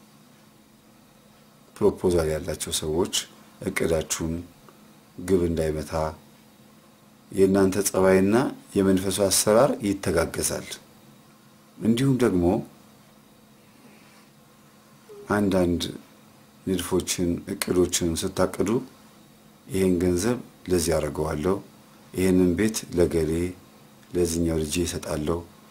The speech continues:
መኪናዬን ለዚህኛው ልጅ አወርሰዋለሁ፣ ይሄን ሀብት ንብረት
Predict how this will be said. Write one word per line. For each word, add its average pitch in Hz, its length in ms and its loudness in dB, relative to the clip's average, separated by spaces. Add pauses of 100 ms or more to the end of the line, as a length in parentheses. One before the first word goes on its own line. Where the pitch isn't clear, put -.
(240)
መኪናዬን 92 640 4
ለዚህኛው 82 480 0
ልጅ 80 160 0
አወርሰዋለሁ፣ 78 720 -2 (800)
ይሄን 95 320 2
ሀብት 87 280 0
ንብረት 87 400 2